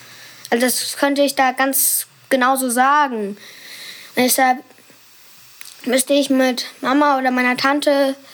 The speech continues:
schon weiter raus, bis ich sowas wirklich sehe.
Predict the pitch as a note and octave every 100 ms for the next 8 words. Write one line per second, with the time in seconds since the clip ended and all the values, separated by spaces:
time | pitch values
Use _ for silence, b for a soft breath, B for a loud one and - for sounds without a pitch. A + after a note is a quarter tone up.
0 | B B B B - - C4 B3+ C4 C4+
1 | B3 B3 D#4 D#4+ F4 - - - - -
2 | - - - - - - - - - -
3 | - C#4+ D4 C#4 B3+ A#3+ C#4 C#4 A#3 A#3
4 | B3+ A#3 G#3